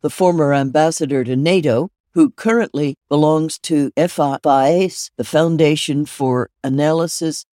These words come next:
and Social Studies Board of Trustees, also noted that aggression has no basis in political or international life.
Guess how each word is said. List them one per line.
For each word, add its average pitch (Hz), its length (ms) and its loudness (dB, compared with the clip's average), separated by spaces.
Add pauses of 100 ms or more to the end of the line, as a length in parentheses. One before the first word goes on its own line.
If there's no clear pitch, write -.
and 131 300 -2
Social 180 400 -2
Studies 120 720 -4
Board 151 320 2
of 120 140 -4
Trustees, 135 760 -4 (160)
also 202 400 0
noted 127 540 -2
that 135 260 2 (420)
aggression 156 640 -2 (180)
has 151 220 -6
no 180 240 0
basis 151 680 -2
in 135 160 -2
political 151 760 0
or 123 160 0
international 131 840 -2
life. 120 480 -2